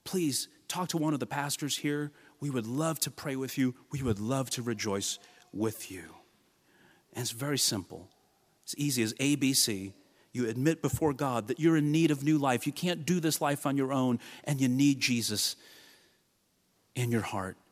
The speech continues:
in your life. You need new life. And then believe that Jesus Christ died for you and he died for your sins. And just simply confess that, "Jesus, you are my Lord. I want to commit my life to you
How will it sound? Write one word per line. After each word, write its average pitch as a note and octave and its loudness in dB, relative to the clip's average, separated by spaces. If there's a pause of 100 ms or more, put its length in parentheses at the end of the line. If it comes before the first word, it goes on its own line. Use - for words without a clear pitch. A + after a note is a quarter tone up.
(160)
in B2 -4
your A#2 -2
life. F#2+ -8 (460)
You C3 -2
need C3+ 2
new A2 -2
life. F#2 -10 (760)
And D3+ -2
then D#3 2 (180)
believe G3 6
that D#3 4
Jesus F3 2
Christ F3+ -2
died F3+ 2
for - -4
you D#3 2
and C3+ 2
he C#3+ 2
died C#3+ 0
for - -8
your B2+ -2
sins. A2+ -2 (760)
And A#2+ -6
just - 4
simply C#3+ 2
confess A#2 -4
that, G#2+ -8
"Jesus, B2+ 0
you C3+ 8
are B2 6
my A2+ 4
Lord. G2 0 (320)
I B2 0
want C3+ 4
to A2 -2
commit C3+ 0
my C#3+ 0
life C3 -2
to - -2
you B2 2